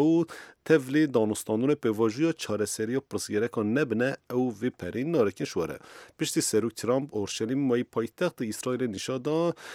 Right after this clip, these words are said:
di seranserê cîhanê de gelek aliyan nerazbûna xwe anî zerziman û ev biryar rexna kirin, êk ji wan ji netewên yekgirtî bû û hat diyar kirin ku Pence di serdana xwe rojhilata navîn de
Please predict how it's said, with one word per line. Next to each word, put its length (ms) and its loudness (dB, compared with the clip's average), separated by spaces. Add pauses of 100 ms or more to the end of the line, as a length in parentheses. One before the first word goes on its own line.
(160)
di 60 -2
seranserê 720 2 (100)
cîhanê 360 -2
de 100 0
gelek 560 -2
aliyan 440 0
nerazbûna 480 0
xwe 180 -2
anî 200 0
zerziman 720 -2
û 380 0 (300)
ev 180 0
biryar 300 4
rexna 300 2
kirin, 280 0
êk 160 -2
ji 60 -8
wan 180 4
ji 140 -4
netewên 500 2
yekgirtî 600 0
bû 220 0 (420)
û 460 2 (240)
hat 280 2
diyar 220 4
kirin 320 0
ku 240 4 (100)
Pence 500 -2
di 220 4 (200)
serdana 440 2
xwe 240 4
rojhilata 600 0 (220)
navîn 400 2
de 220 4